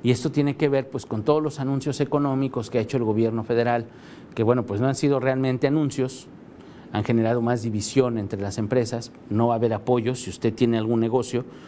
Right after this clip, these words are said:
olvídese, no habrá apoyos esta,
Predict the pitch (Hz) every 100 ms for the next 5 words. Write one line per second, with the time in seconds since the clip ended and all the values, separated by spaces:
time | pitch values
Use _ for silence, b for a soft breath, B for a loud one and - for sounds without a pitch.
0 | B - 104 104 117 113 120 131 - -
1 | 107 123 143 135 135 123 127 123 117 120
2 | - B B B B 117 113 - 120 110
3 | 104 101 95